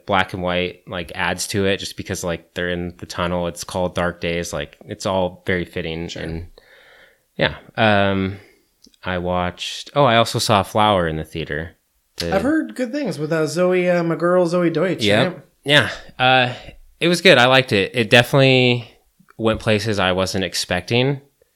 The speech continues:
Speaker 2: What is it about?
Speaker 1: Um, well, without spoiling it, <laughs> um, it's basically about, like, this, this girl who's growing up. Um, she's just, like,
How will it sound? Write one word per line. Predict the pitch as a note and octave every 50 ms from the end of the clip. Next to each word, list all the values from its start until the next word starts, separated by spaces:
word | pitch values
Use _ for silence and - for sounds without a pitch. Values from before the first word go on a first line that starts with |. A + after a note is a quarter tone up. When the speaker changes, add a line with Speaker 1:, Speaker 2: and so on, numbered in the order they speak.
| - - -
Speaker 2:
What | E3+ G#3
is | B3+
it | C#4 B3
about? | C3+ - - A2+ A#2+ G2+ - - - _ _ _ _ _ _ _ _ _ _ _ -
Speaker 1:
Um, | G2+ G2+ G2+ G#2 G2+ G2+ G2+ G#2 G2+ G2+ G2+ G#2+ G#2 - - -
well, | - G2 G2
without | F#2 - G#2+ G#2+ A2+ - -
spoiling | - - - G#2 G2 F#2+ F2+ F2 E2+ D#2
it, | D2+ D#2+ F2 - - B2+ A#2 - - - - - - - - - -
<laughs> | A3 - - - - - _ _ _ _ _ - - - - - - - - _ _ _
um, | - A#2+ A#2+ A#2 A2 A#2+
it's | A#2+ - -
basically | B2+ D3 D3 C#3+ - D3+
about, | C#3+ B2 B2 A#2+ A2
like, | A2+ A2+ A2 -
this, | A#2 G#2+ - - - - -
this | - A#2 -
girl | - - A2+ A#2 A2+ A#2
who's | A2 A2 A2+ G#2
growing | - A#2+ A2+ A2 G#2+ G#2+
up. | G#2 G2 G2 F#2+ F#2+ - - -
Um, | - G2+ F#2+ F#2+ F#2 F2+ F2 F2 F2 F2 F2 F2+ F2+ E2+ - _ _ _ _ _ _ _ _ _ _ _ _ _ _ _ - _ _ _ _ _ _ - - - _ _ _ _ _ _
she's | - - - G2+ F#2 F2 - - _ _ _
just, | - - F2+ - -
like, | F#2+ F2 E2+ - - _ _